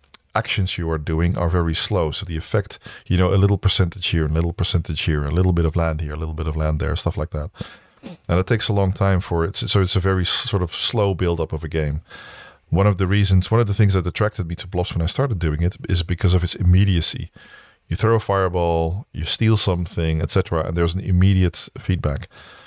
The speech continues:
Uh, same thing for, for attacking, of course. Um, you know, although, you know, you have to wait maybe for twelve hours until your army comes back, et cetera, but there's an immediacy to it,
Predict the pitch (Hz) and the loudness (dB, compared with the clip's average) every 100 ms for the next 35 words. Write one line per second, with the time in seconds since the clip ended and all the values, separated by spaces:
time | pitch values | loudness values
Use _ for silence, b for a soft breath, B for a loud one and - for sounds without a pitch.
0 | B B _ _ - 80 82 85 127 123 | B B _ _ -2 2 2 2 4 4
1 | 107 92 - 90 85 - 80 - 110 - | 4 2 2 0 0 0 -2 0 -2 0
2 | 113 - - 101 104 - - 82 80 80 | -2 -2 0 0 0 -4 -8 -4 0 2
3 | 80 80 - 85 80 80 82 85 - 80 | 4 2 2 2 2 2 0 -2 -4 -4
4 | 80 78 - 82 82 82 78 - - 85 | -2 -4 -4 -4 -2 -2 -2 -6 -4 -2
5 | 85 85 85 85 - - 71 - 98 92 | 0 0 0 0 -4 -8 -6 0 2 2
6 | - 85 - 82 - - 85 87 85 82 | 0 -4 -4 -4 -4 -4 -2 -2 -2 0
7 | 90 85 92 92 95 101 90 - - 78 | 0 0 2 6 6 4 2 -2 -6 -6
8 | - | -6